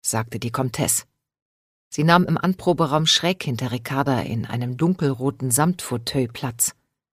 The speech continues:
Der Rücken kerzengerade, ein angedeutetes Lächeln im Gesicht, blickte sie Ricarda durch den Spiegel forschend an.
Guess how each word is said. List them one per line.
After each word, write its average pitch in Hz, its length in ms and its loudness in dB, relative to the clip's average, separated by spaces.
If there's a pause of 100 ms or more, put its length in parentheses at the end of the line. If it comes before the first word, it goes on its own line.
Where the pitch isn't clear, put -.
(300)
Der 139 140 0
Rücken 202 480 2
kerzengerade, 180 880 4 (560)
ein 113 240 -2
angedeutetes 135 800 0
Lächeln 117 380 0
im 131 100 0
Gesicht, 135 500 -2 (460)
blickte 208 300 -2
sie 175 140 0
Ricarda 170 460 -2
durch 156 180 -6
den 147 120 -6
Spiegel - 420 -2
forschend - 680 0
an. 110 180 -2